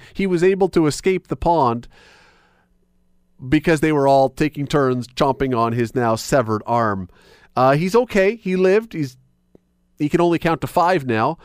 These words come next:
but he is, he is an object lesson, I think, that if you see a crocodile pond, if you, n-, not just crocodiles, I think probably this is a lesson for all of us. If you see somewhere that has a creature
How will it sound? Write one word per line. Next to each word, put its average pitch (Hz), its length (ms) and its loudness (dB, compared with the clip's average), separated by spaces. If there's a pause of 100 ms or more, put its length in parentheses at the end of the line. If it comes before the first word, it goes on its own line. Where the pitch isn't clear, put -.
(220)
but 165 200 2
he 180 280 0
is, 160 400 -2 (1600)
he 240 180 0
is 262 100 0
an 294 80 2
object 277 420 2
lesson, 123 380 0
I 110 140 2
think, 143 440 -4 (880)
that 185 120 4
if 226 120 -4
you 370 380 -2
see 254 380 -4
a 220 100 0
crocodile 123 640 0
pond, 80 340 -8
if 107 140 -6
you, 285 200 0 (140)
n-, 320 480 -4
not 262 180 2
just 202 200 -2
crocodiles, 123 840 0
I 175 80 -2
think 214 240 -6
probably 147 520 0 (280)
this 262 120 -6
is 233 100 -2
a 180 60 2
lesson 151 460 0
for 107 240 0
all 95 220 0
of 82 100 -6
us. - 320 -12 (480)
If 180 160 -2
you 240 120 -2
see 262 280 -4
somewhere 190 520 0
that 156 140 -2
has 139 220 0
a 135 120 0
creature 170 640 -4